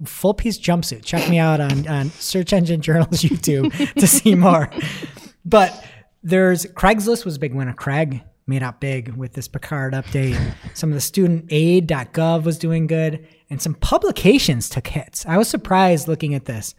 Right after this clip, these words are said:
where H S N, that's like your jam. H S N, isn't that where you got your elliptical?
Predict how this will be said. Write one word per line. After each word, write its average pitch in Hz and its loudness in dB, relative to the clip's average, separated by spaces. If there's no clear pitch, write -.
where 147 -4
H 233 -2
S 330 -2
N, 226 2
that's 233 0
like 285 -2
your 127 0
jam. 123 0
H 151 -4
S 151 -4
N, 165 2
isn't 170 0
that - -4
where 190 0
you 175 0
got 170 -4
your 143 -2
elliptical? 180 -6